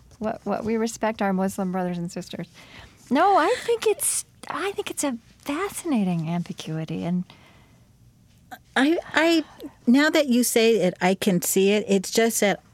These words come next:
Speaker 2: I think Americans at this time and place are predisposed to be so suspicious of
Speaker 1: Yeah.
Speaker 2: Islam
Speaker 1: But I think it's
Speaker 2: that
Speaker 1: actually, it's actually, it, it's dramatically challenging that. Not by wrapping it up,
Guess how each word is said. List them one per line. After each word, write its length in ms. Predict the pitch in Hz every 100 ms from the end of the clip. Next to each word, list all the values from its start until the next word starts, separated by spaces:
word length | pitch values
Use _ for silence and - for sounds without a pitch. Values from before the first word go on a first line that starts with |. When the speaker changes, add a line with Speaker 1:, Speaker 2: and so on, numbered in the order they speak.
| _ _
Speaker 2:
I 160 | 190 208
think 280 | 220 202 208
Americans 680 | 185 180 202 - 190 180 185
at 160 | 170
this 200 | - 196
time 240 | - 190 175
and 120 | 175
place 280 | - 196 -
are 60 | 165
predisposed 680 | - 180 180 - 170 175
to 60 | 190
be 80 | 175
so 200 | - 170
suspicious 640 | - 165 - 185 196 175
of 80 | -
Speaker 1:
Yeah. 80 | 156
Speaker 2:
Islam 480 | 190 160 139 135 156 -
Speaker 1:
But 160 | 220 226
I 160 | 226 339
think 220 | 415 381
it's 20 |
Speaker 2:
that 220 | 185 170
Speaker 1:
actually, 560 | 170 - - 269 247 214 -
it's 180 | 208 -
actually, 600 | 202 214 - 311 330 311 - - - _ _ _ _ _ _ _ -
it, 120 | 190 _ -
it's 220 | 226 226 -
dramatically 1040 | 214 190 185 185 233 247 240 220 220 220 - - - -
challenging 580 | 220 185 165 151 147
that. 180 | 147 135 - _ _ _ _ _ _ _ _ _ _ _ - - -
Not 360 | 226 214 330 -
by 140 | 302
wrapping 360 | 247 233 233 208
it 80 |
up, 240 | 180 311